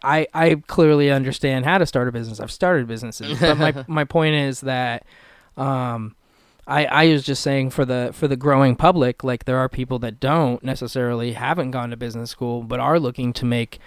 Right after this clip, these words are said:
Speaker 1: a difference in means, and there are separations financially between them and that, that ability. And some of that is tax structure, and some of that is the, just the differences amongst, um,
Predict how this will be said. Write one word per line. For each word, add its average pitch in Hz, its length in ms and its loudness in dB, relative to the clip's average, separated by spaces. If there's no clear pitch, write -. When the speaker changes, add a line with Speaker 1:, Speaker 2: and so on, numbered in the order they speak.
Speaker 1:
a 123 40 0
difference 123 360 0
in 123 120 2
means, 123 380 2
and 127 220 -2
there 120 100 2
are 123 220 2
separations 117 760 -2
financially 117 560 -2
between 110 360 -2
them 110 120 0
and 107 160 0
that, 104 300 -4
that 113 200 0
ability. 110 580 0
And 127 200 -4
some 147 240 0
of 143 80 0
that 127 180 -2
is 117 160 -10
tax 120 280 -2
structure, 113 420 -2
and 113 120 -2
some 131 220 2
of 120 60 2
that 113 340 0
is 117 400 -2
the, 113 540 4
just 135 260 -2
the 123 120 -2
differences 120 640 -2
amongst, 117 680 -2
um, 110 480 -4